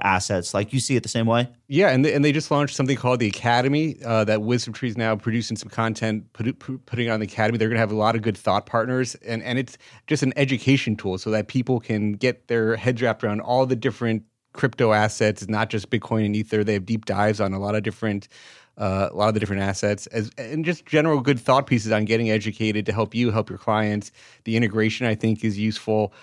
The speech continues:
Speaker 2: Uh, we did a press release saying we're working on models with them, and so that we've launched a series of models that people wanna understand how, you know, get some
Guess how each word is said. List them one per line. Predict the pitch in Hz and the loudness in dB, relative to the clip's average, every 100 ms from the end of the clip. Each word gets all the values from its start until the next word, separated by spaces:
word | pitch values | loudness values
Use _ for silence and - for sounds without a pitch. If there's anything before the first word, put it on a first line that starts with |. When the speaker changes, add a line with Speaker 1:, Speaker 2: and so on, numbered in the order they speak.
| - - | -16 0
Speaker 2:
Uh, | 104 98 101 | 2 2 0
we | 120 | 0
did | 117 | -2
a | 104 | -2
press | - 110 - | -2 -2 -2
release | 110 107 - | -2 -2 -2
saying | - 107 104 104 107 | -2 0 0 -2 -4
we're | 101 104 104 101 104 _ | -8 -6 -4 -4 -8 _
working | 120 101 110 | -12 -10 -4
on | 107 101 | -4 -2
models | 104 98 107 110 117 - | 0 2 2 2 0 0
with | 117 | 0
them, | 123 110 110 120 - 117 | 2 2 2 -2 -6 -4
and | 104 | -4
so | - 107 | -2 -2
that | 101 98 | -2 -2
we've | 98 104 98 - - | -2 -4 -6 -14 -8
launched | 104 104 - | 0 0 -2
a | |
series | 101 110 98 | -2 -2 -2
of | |
models | 92 92 101 107 | 0 2 2 2
that | 101 | -2
people | - 107 98 | -6 -4 -4
wanna | 101 | -2
understand | 98 98 - 104 101 101 - - _ | -4 -6 -8 -6 -4 -6 -14 -20 _
how, | - 95 95 95 101 | 0 2 2 0 -6
you | - | -10
know, | 98 | -6
get | 98 - | -6 -6
some | - 101 95 95 | -4 -4 -2 -6